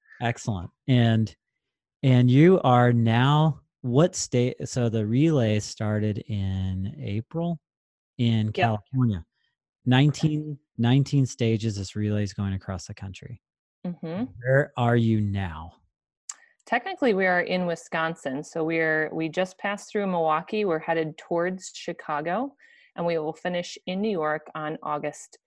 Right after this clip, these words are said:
Speaker 2: seventeenth.
Speaker 1: And everything is set so that, you know,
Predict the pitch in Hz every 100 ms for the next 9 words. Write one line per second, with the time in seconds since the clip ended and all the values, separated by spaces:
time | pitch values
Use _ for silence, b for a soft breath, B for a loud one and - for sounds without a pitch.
0 | _ _ 165 139 123 - - _ _ _
1 | _ _ _ _ _ _ _ 127 110 107
2 | 110 110 110 110 101 - - _ _ 160
3 | 117 - - - 127 127 - - - 113
4 | 107 104 107 123 113 110 104 104 107 107
5 | 107